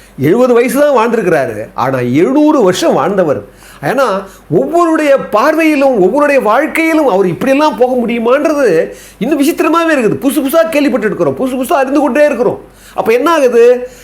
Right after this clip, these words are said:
நான் தலைமை பண்புன்னு சொல்லி பாருங்க, இப்ப இந்த உச்ச நடிகர் பத்தி நம்ம எவ்வளவு பேசணும். அவர் பாருங்க, அரசியலுக்கு வந்த பிறகு தான் தெரியுது. ஆனா அரசியல் வர்றதுக்கு முன்னால சினிமாவில் தான் நீங்க ஆண்டுட்டு இருந்தீங்க.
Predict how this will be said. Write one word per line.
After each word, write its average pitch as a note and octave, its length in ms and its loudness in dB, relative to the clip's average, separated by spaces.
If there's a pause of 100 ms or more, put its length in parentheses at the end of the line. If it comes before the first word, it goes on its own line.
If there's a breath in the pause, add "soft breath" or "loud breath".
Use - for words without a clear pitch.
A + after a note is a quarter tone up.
(120)
நான் B2 240 -4
தலைமை A#3 380 0
பண்புன்னு G#3+ 340 -4
சொல்லி G3 220 0
பாருங்க, F#3+ 340 0
இப்ப F3 180 -2
இந்த F3 120 2
உச்ச G#3 140 -2
நடிகர் F#3 220 0
பத்தி G3+ 140 -2
நம்ம F#3+ 160 0
எவ்வளவு F3 260 0
பேசணும். D#3 280 -4 (600)
அவர் D#3+ 240 -2
பாருங்க, D#3+ 560 -4
அரசியலுக்கு F#3 460 -2
வந்த G#3 80 0
பிறகு G#3 220 0
தான் B3 180 0
தெரியுது. F3+ 220 -2 (560 loud breath)
ஆனா F#3 200 -2
அரசியல் B3+ 320 0
வர்றதுக்கு B3 380 0
முன்னால A#3+ 320 0
சினிமாவில் B3+ 420 0
தான் C#4 100 2
நீங்க B3+ 240 0
ஆண்டுட்டு B3 220 0
இருந்தீங்க. D#3 280 0